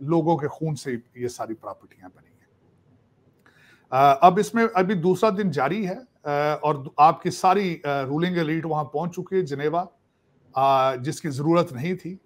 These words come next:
अ, आपके बड़े मियाँ भी वही हैं, छोटे मियाँ साहब भी वही हैं, मरियम नवाज ने भी, अ, सर्जरी पता नहीं जिनेवा से क्यों करानी पसंद करी है। दुनिया में, लंदन में भी बड़े-बड़े अच्छे डॉक्टर थे।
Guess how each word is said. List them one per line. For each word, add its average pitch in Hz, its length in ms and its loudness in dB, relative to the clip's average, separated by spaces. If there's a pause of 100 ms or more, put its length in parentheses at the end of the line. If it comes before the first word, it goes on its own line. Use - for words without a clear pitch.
(140)
अ, 127 340 -10
आपके 131 280 -2
बड़े 139 260 0
मियाँ 165 240 -4
भी 160 100 -4
वही 156 260 -4
हैं, 156 140 -8
छोटे 139 280 -6
मियाँ 156 220 -6
साहब 160 180 -4
भी 165 100 -4
वही 151 260 -4
हैं, 156 200 -8
मरियम 139 360 -8
नवाज 135 440 0
ने 147 80 -10
भी, 156 200 -6 (560)
अ, 135 80 0
सर्जरी 160 440 0
पता 147 240 0
नहीं 170 120 0
जिनेवा 147 320 2
से 165 120 -2
क्यों 170 160 -6
करानी 151 300 0
पसंद 147 380 -6
करी 156 220 -4
है। 143 140 -4
दुनिया 131 340 -8
में, 135 180 -6
लंदन 135 300 0
में 160 140 -2
भी - 0 -
बड़े-बड़े 151 340 0
अच्छे 151 180 -4
डॉक्टर 147 340 -2
थे। 160 200 -6